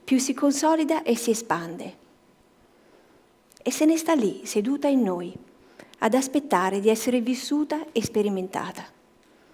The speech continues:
Che cos'è? È la capacità di mettersi in contatto con noi stessi e di riconoscere tutto ciò che è positivo dentro di noi. Le nostre qualità, le aspirazioni,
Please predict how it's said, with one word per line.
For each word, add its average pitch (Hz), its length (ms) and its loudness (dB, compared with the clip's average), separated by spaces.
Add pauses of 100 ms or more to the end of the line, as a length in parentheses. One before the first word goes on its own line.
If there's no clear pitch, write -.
(800)
Che 359 160 2
cos'è? - 400 -2 (2500)
È 254 120 6
la 302 100 8
capacità 320 640 4
di 208 80 0
mettersi 254 480 2
in 240 60 0
contatto 269 480 0
con 233 200 -2
noi 208 120 -2
stessi 180 580 -4 (680)
e 233 100 4
di 240 140 4
riconoscere 226 720 2
tutto 277 260 0
ciò 220 200 -2
che 190 100 -4
è 180 40 -2
positivo 214 600 0
dentro 233 280 2
di 196 140 -2
noi. 175 320 -6 (1080)
Le 190 120 0
nostre 196 320 -2
qualità, 196 600 0 (400)
le - 140 -2
aspirazioni, 214 1000 0